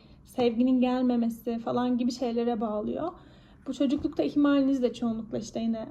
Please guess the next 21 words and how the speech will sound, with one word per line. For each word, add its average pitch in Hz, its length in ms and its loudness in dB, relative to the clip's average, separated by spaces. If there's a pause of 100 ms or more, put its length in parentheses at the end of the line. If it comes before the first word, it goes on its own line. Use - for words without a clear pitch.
(160)
anne 233 260 4
baba 226 240 -4
çocuk, - 600 -8 (320)
anne 233 240 2
babanın 226 380 0
etkileri 226 500 -8
falan. 262 360 -8 (460)
Fardan 277 480 0
devam 285 300 2
edelim 233 340 -2
o 247 60 -6
zaman. 247 520 -4
Yine 262 140 0 (160)
pembiş 262 600 -4 (240)
far 233 220 -10
süreyim. 233 560 -12 (320)
Ama, 339 420 2
e, 254 440 0 (560)
bunları 262 420 0
anlamak 262 420 0
için 285 380 -6